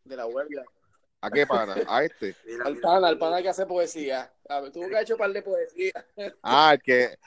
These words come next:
Speaker 2: al que le escribió, al que le escribía a Juan, el que le escribía a Juan.
Speaker 1: Exacto.
Speaker 3: Mira, mira,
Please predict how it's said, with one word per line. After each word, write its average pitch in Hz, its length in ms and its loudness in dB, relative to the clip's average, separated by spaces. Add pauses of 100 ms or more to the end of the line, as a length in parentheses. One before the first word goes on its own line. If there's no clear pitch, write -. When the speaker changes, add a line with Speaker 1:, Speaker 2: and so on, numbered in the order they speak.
(140)
Speaker 2:
al 123 160 6
que 135 100 6
le - 80 10
escribió, 123 460 6
al 123 120 8
que 127 120 4
le 123 60 8
escribía 143 580 8
a - 20 10
Juan, 151 300 6
el 120 100 4
que - 80 -6
le 110 60 0
escribía 113 260 6
a - 80 8
Juan. 165 220 6
Speaker 1:
Exacto. 160 360 -8 (380)
Speaker 3:
Mira, - 640 -18 (720)
mira, 120 200 -4